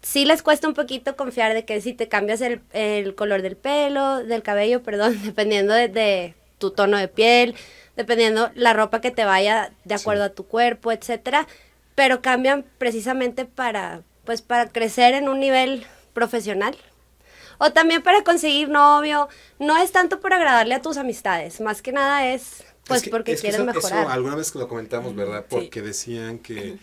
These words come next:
Speaker 2: y de hecho se lo pregunté a varias amigas, y sí me <laughs> comentaron que sí hay como esta cuestión de competencia, o sea,
Speaker 3: Sí.
Speaker 2: cómo te ve, vas a una reunión y más que halagarle al novio, es para que no hablen de mí, ¿no?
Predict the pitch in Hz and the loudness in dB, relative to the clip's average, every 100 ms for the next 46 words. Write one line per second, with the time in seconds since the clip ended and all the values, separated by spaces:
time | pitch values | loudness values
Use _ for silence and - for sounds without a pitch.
0 | - - 143 135 - 170 160 - - 120 | -20 -18 -8 -6 -4 -4 -4 -6 -14 -12
1 | 113 113 113 110 120 117 113 113 117 113 | -10 -8 -10 -8 -8 -8 -8 -8 -10 -10
2 | 113 110 104 _ - - - - 190 156 | -10 -12 -16 _ -20 -20 -8 -4 -2 -2
3 | 160 - 113 107 107 120 117 113 127 127 | -4 -4 -10 -12 -12 -8 -8 -8 -12 -14
4 | 107 - - 123 117 120 120 113 110 107 | -14 -12 -10 -8 -10 -10 -12 -10 -10 -12
5 | - 123 117 - 104 - 107 107 110 - | -10 -12 -10 -12 -14 -14 -16 -14 -14 -14
6 | 92 92 - 98 107 98 95 - 98 - | -18 -18 -14 -14 -12 -14 -14 -14 -18 -20
7 | - 107 _ - - - - 123 131 123 | -20 -20 _ -20 -20 -20 -12 -10 -8 -8
8 | 107 107 110 110 113 110 107 - 117 127 | -8 -10 -10 -10 -10 -12 -14 -14 -10 -8
9 | 135 127 120 113 113 113 127 - - 113 | -8 -10 -8 -8 -8 -10 -10 -14 -18 -14
10 | 110 117 131 - 165 123 113 110 113 107 | -10 -8 -8 -8 -6 -6 -8 -10 -12 -12
11 | 101 95 101 104 113 139 165 _ _ _ | -14 -14 -16 -14 -12 -12 -14 _ _ _
12 | - 110 107 - - - _ - 113 - | -18 -16 -12 -10 -10 -14 _ -10 -10 -8
13 | 117 104 123 139 123 110 - _ _ 98 | -10 -10 -12 -12 -12 -14 -20 _ _ -16
14 | 131 170 | -16 -16